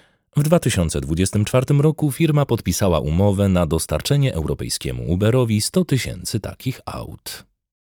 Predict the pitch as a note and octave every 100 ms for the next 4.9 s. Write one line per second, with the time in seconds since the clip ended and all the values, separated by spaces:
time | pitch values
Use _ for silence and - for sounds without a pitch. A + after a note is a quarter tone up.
0 | _ _ _ _ _ _ _ - E2+ G#2+
1 | A2 D3 A3+ G3+ F3 D#3+ D#3 E2+ C#2+ D2
2 | - E2 D2+ E2 D#2 D#2 C#2 A1+ G1+ G1+
3 | D#2 - - _ _ B2 B2+ G#2+ F2 B2+
4 | - D#2+ - F2+ - - - -